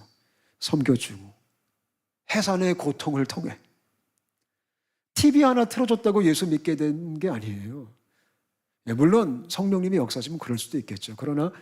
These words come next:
그렇게 쉽게 전파되는 게 복음이 아니고 기독교 역사를 보면 그렇게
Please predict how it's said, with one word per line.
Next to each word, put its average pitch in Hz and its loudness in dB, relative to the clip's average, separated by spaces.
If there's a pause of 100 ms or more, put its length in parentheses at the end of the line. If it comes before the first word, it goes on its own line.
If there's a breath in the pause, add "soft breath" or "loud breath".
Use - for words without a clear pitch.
(140 loud breath)
그렇게 165 -2
쉽게 240 0
전파되는 147 -6
게 147 -6
복음이 131 -6
아니고 117 -4
기독교 143 -2
역사를 143 -2
보면 139 -4
그렇게 196 -2